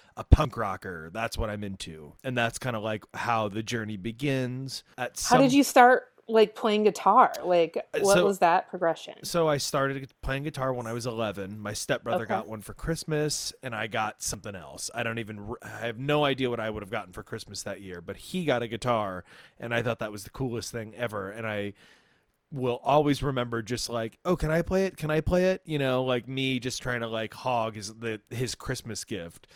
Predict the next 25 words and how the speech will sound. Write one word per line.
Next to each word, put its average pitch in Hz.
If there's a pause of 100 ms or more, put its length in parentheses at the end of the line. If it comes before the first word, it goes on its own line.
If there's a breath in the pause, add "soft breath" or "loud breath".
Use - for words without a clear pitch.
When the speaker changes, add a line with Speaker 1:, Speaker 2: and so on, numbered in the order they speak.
(260 soft breath)
Speaker 1:
So 117 (340)
it 139
must 143
have 110
really 131
not 113
been 113
that 113
much 117
long 113
after 107
that 113
that 95
I 95
saved 151
up 135 (340 soft breath)
some, 127 (200)
you 139
know, 117
bucks, 113
did 120
chores 113
or 113
whatever, 110
and, 107